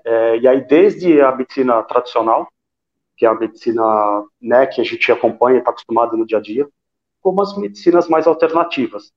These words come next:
né? Então, dentro da tradicional, eu busquei todas,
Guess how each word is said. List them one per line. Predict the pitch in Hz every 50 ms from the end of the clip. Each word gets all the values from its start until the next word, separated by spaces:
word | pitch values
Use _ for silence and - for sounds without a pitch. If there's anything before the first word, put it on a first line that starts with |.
| _ _ _ _ _ _
né? | 110 113 113 120 120 - -
Então, | 120 - _ 135 143 147 147 147 147 143 139 - _ _ _ _ _ _ _ _ _
dentro | 139 156 - - - - - 175
da | 143 - 151 156 175
tradicional, | - - 156 151 - - - - 156 143 135 131 127 120 117 110 107 - - - _ _ _ _ _ _ _ _
eu | - 123 120
busquei | 117 131 143 - - - 143 139 135 - _ _ _ _
todas, | 139 135 143 156 156 185 190 - - - _